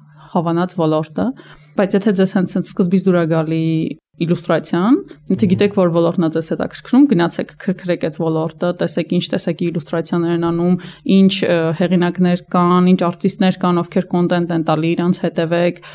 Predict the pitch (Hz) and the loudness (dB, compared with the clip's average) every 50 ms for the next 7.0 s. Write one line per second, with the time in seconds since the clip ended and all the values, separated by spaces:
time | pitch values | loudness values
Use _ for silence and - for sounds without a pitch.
0 | - - - - - 190 180 180 180 185 185 185 185 - - - - - - 202 | -20 -20 -20 -2 0 2 4 4 4 4 2 2 0 -4 -12 -20 -20 -6 0 2
1 | 196 190 - - 185 185 190 196 185 180 180 180 180 - 175 175 175 175 170 - | 2 2 2 0 0 4 4 6 6 4 4 2 2 0 0 0 0 0 -2 -4
2 | - 156 165 170 165 165 165 165 - 175 170 160 160 180 175 175 175 175 175 175 | -6 -4 -2 0 0 0 -2 -2 -2 -4 -4 0 0 2 2 4 4 4 4 4
3 | 175 175 - - _ _ _ _ _ _ _ _ _ _ _ _ _ - 208 202 | 2 0 -2 -10 _ _ _ _ _ _ _ _ _ _ _ _ _ -2 -2 0
4 | 202 202 196 196 196 190 190 190 190 185 - - 208 220 214 - - 214 - - | 0 0 0 2 2 2 2 2 2 2 2 2 2 2 2 0 -2 0 2 2
5 | 226 226 - 240 - 240 220 202 175 170 160 - - - - - - - - - | 0 0 -2 0 2 4 4 4 4 2 0 -2 -2 -4 -4 -2 -2 -2 -4 -6
6 | - - 196 202 202 208 202 208 - 208 180 - - - 165 156 165 160 - - | -2 0 2 4 4 4 2 2 0 -2 -2 -2 -2 -2 -2 -2 -2 -2 -4 -6